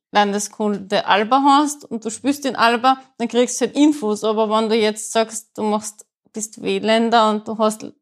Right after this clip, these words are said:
dann Landeskunde Wieland, dann ist die Fertigkeit für das Abenteuer nicht sinnvoll. Und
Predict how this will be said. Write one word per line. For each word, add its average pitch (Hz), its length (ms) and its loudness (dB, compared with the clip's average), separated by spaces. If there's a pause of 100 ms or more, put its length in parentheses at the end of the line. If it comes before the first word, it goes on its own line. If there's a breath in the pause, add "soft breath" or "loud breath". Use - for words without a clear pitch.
(100)
dann 220 160 0
Landeskunde 214 720 0
Wieland, 240 480 2
dann 233 160 2 (300 loud breath)
ist 247 200 -6
die 226 60 -4
Fertigkeit 226 840 0
für 196 580 -4 (1160)
das 220 340 2
Abenteuer 190 720 2
nicht 196 260 -4
sinnvoll. 196 440 -6
Und 196 240 -4